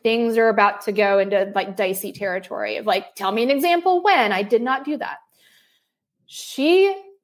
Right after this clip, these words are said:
keeps going down the path of, like, "I want to help you understand what's at stake and why I'm asking you for this thing."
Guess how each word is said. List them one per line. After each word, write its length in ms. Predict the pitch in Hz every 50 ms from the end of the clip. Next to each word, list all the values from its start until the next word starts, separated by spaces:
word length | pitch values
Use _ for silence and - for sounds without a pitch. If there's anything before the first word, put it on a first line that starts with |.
| _ _
keeps 300 | - - 311 330 330 -
going 260 | - 311 294 285 277
down 180 | 262 247 220 208
the 60 | 190
path 520 | 190 - - 220 208 202 - - 214 - - -
of, 120 | 214 196
like, 240 | 220 202 208 208 -
"I 60 | 214
want 340 | 202 196 226 254 285 285 -
to 100 | - 254
help 300 | 240 - 240 233 240 -
you 140 | 233 226 - -
understand 680 | 214 208 202 208 196 185 - - 202 190 185 190 190
what's 180 | 190 185 185 -
at 140 | - - -
stake 640 | - - - - - - - - _ - - - _ _ -
and 240 | 208 202 202 190 185
why 220 | 208 214 220 226
I'm 220 | 220 220 214 208 - -
asking 400 | 185 185 - - - 214 196 196
you 120 | 190 185
for 180 | 190 - - -
this 280 | - 107 - - -
thing." 380 | - - - - - - -